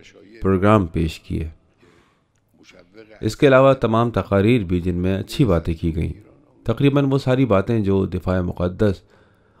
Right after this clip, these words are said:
اور عوام سے اس کے رابطے سے متعلق ہمارے اذہان میں ہیں، ان خواتین و حضرات کی تقاریر میں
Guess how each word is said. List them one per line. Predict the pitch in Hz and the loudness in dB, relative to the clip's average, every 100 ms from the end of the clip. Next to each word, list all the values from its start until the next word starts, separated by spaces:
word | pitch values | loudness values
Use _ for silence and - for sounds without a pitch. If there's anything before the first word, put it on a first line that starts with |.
| - | 0
اور | 123 | 4
عوام | 120 123 139 135 | 6 6 4 4
سے | 123 113 - | 2 2 -2
اس | 110 - | -12 -4
کے | 98 | 0
رابطے | 95 92 - 123 | 2 0 0 0
سے | 113 | 0
متعلق | 98 90 87 98 92 143 143 147 147 _ _ - | -2 0 0 0 -2 -6 -20 -20 -20 _ _ -4
ہمارے | 135 135 131 | 2 4 4
اذہان | 120 101 82 90 123 127 | 2 -2 0 2 4 4
میں | 92 | 2
ہیں، | 82 82 110 - - 92 | 0 -2 -6 -12 -10 -8
ان | 92 | -4
خواتین | - 90 90 - 98 | 0 0 0 0 -2
و | |
حضرات | 92 87 95 98 - | -2 0 0 0 -2
کی | |
تقاریر | - 87 95 101 98 | -6 -2 0 0 -2
میں | 92 | -4